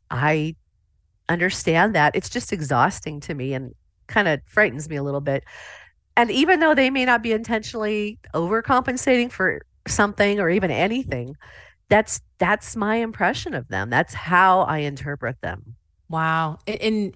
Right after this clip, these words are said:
Speaker 2: and these are your words. You communicate in questions,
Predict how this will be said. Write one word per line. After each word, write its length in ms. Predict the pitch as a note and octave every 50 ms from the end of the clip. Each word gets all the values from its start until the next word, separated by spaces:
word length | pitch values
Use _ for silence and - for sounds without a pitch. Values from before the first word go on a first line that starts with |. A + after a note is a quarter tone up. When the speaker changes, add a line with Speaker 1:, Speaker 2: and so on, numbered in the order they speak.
| - -
Speaker 2:
and 200 | F#3 F#3 G3 F3+
these 180 | C4+ D#4+ F#4
are 60 | F4+
your 180 | C#4 A#3+ A3+ G3+
words. 540 | F3+ F3+ D3 A#2 A2+ A#2 D#3 - - - - - - - - _ _ _ _ _
You 340 | - F#3+ G#3+ C#4 E4+ G#4+ A4+ A4
communicate 580 | - C#4 B3 A3+ G#3+ G#3+ F#3+ - - F3+ E3 -
in 80 | - E3
questions, 680 | - - F3 D#3+ - - - - F#2+ - - - - -